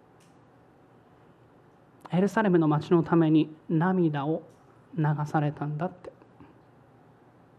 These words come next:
すごいと思いません？仮にもイエス様には別の行動を取ることだって容易にできたでしょ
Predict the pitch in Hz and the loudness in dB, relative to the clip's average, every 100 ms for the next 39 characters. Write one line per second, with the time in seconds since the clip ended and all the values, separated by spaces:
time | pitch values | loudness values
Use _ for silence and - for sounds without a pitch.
0 | _ - - _ _ _ _ - _ _ | _ -20 -20 _ _ _ _ -20 _ _
1 | _ _ _ _ _ - _ _ _ - | _ _ _ _ _ -20 _ _ _ -20
2 | - 262 302 330 156 123 123 185 - - | -8 -2 0 0 0 -4 -4 -4 -4 -10
3 | - _ _ _ _ _ _ - _ _ | -20 _ _ _ _ _ _ -20 _ _
4 | _ _ _ _ _ _ - - 254 285 | _ _ _ _ _ _ -10 0 4 8
5 | 285 233 180 - 240 196 165 151 160 220 | 8 8 6 4 4 4 4 4 2 2
6 | 214 208 208 202 196 202 - - 156 143 | 6 6 8 6 6 4 2 2 0 2
7 | 143 139 160 202 196 180 175 180 - 143 | -2 2 6 6 6 2 0 -2 -4 -8
8 | 117 - | -8 -12